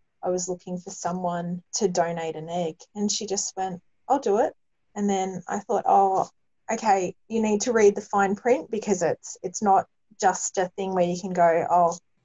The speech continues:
yeah, I'm happy, I'm happy to do it." She, she needed to read all the ins and outs, what it would mean for her, what it would mean for her child. She did that, and probably a week later, she came back to me like, "Yeah,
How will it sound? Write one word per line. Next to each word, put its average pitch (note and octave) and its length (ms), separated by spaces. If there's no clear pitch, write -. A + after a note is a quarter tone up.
yeah, F3+ 200
I'm G3+ 180
happy, G3 420
I'm G#3+ 140
happy G#3+ 280
to G3 100
do F#3 220
it." C#4 180
She, F#3 340
she - 160
needed G3 320
to - 160
read F3+ 500
all G3+ 140
the F#3+ 120
ins F#3+ 320
and F3+ 120
outs, F3 580
what G3 160
it D#3+ 100
would F#3+ 160
mean F#3 360
for - 180
her, F3 300
what F#3 180
it - 120
would F#3 160
mean F3+ 220
for F3 200
her F3+ 120
child. F3 680
She - 200
did A3 200
that, G#3 360
and F#3+ 560
probably G3+ 440
a F#3 60
week G3 360
later, G3 200
she - 160
came G#3+ 200
back G#3 180
to - 140
me A3 60
like, A3+ 80
"Yeah, G#4+ 140